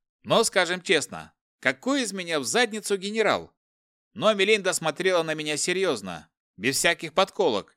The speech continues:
Мол, этот щенок наш командующий?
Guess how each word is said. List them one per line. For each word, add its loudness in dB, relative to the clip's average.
Мол, 2
этот 0
щенок 0
наш 0
командующий? 0